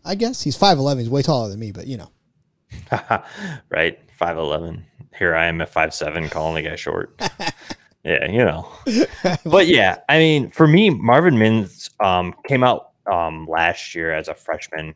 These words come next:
Speaker 2: and he just was, he's very explosive. Um, he has the speed,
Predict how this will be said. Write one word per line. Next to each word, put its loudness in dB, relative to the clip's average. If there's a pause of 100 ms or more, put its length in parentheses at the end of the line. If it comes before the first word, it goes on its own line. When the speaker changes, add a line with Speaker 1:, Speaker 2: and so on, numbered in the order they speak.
Speaker 2:
and -8
he -8
just -6
was, -2 (840)
he's -10
very 4
explosive. -4 (140)
Um, -16
he -6
has 0
the -6
speed, -8